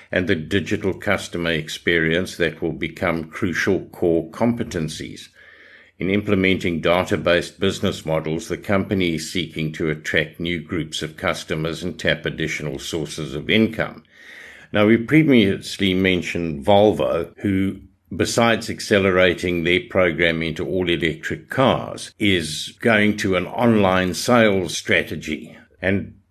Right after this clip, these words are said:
actually, um, it's something that's come up over the years. I mean, I've often questioned the need for the massive investment in bricks and mortar that are the shiny, showy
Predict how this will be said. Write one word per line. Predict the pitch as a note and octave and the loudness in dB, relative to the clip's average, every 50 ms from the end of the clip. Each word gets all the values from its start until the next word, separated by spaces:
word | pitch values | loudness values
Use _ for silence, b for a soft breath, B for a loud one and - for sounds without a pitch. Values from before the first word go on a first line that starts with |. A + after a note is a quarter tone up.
| - - - | -6 -2 0
actually, | A2+ - - - - E2+ E2 F2 E2 E2 F2 E2 D2+ | 0 -2 -2 -6 -6 -4 -2 -2 -2 -2 -2 -4 -4
um, | - F2+ F2 F2 E2+ E2+ E2+ E2+ E2 E2 D#2+ | -2 0 0 2 2 0 -2 -4 -6 -8 -8
it's | D2+ E2 D#2+ - | -8 -8 -8 -6
something | - - G#2+ F#2+ D#2+ - F2 D#2 | -4 -2 -2 -2 0 -2 -4 -4
that's | D#2 D#2+ - - | -4 -4 -6 -6
come | - - G#2 G2 E2+ E2+ | -6 -4 -2 0 0 0
up | E2+ D#2+ - | 0 0 0
over | D#2+ E2 E2 D2+ C#2+ E2 | 0 0 0 0 -2 -4
the | D#2 E2+ | -4 -2
years. | E2+ F2 F#2 F#2+ F2+ D#2 D#2 D#2+ D#2 D#2+ | 0 2 4 4 4 2 0 -4 -6 -8
I | E2 | -8
mean, | E2 E2 E2 D#2+ D#2+ D#2+ D#2 D#2 B B B B B B B B B B _ - | -8 -6 -6 -6 -6 -6 -8 -10 B B B B B B B B B B _ -8
I've | D#2+ D#2 - | -8 -6 -2
often | - - G2 - - G#2 E2+ | -2 -2 -2 0 0 -2 -2
questioned | D#2 - - B2 A#2 - - - - - F2+ D2+ D#2 D#2 | -2 0 2 2 2 2 0 -4 -6 -6 -4 -4 -2 -2
the | E2+ | -2
need | E2+ E2 E2+ F2+ F2 F2 D#2 D2 | -2 -2 -2 0 0 -2 -2 -4
for | - - - E2+ | -4 -4 -4 -2
the | D2 D2 D#2 D#2 D2+ D2 D2 D2+ D2+ D#2 - | -2 0 -2 0 -2 -2 -4 -4 -6 -8 -8
massive | F2+ F2 E2+ F2 F#2 G2 G2 F2 - - - - D#2 D2 | -8 -6 -2 0 2 2 2 0 0 -4 -6 -6 -4 -2
investment | D#2+ E2 D#2+ C#2+ E2+ F2+ E2+ - - - F#2 F2 D#2 D2+ | -2 -4 -2 0 0 0 0 0 -2 -4 -4 -4 -2 -2
in | D#2+ D2+ D2+ D2+ | -4 -4 -2 0
bricks | - G2 E2 - - - | 0 0 0 -2 -4 -4
and | E2 D#2 | -2 -2
mortar | D#2 D#2+ F2 F#2 F2+ D#2+ - - D#2 | 0 0 0 0 0 0 0 0 0
that | D2 D#2 D#2 D2+ D2+ - - - | 0 0 0 -2 -2 -6 -10 -12
are | - - E2 E2 D#2+ D#2+ D#2 D2+ D#2 B B B B B B B B - - _ | -8 -4 0 0 2 2 0 0 -2 B B B B B B B B -20 -20 _
the | - - F#2 | -8 -6 -4
shiny, | - - - A#2 G2 G2 F#2 F#2+ F#2 E2 D#2+ | -2 0 2 2 2 4 2 2 2 0 0
showy | D#2 D#2+ - - G2+ F#2+ F#2+ F#2 E2+ D#2+ D#2+ D#2+ D#2 D#2 - | 0 0 2 2 2 4 4 4 2 2 0 -2 -4 -6 -10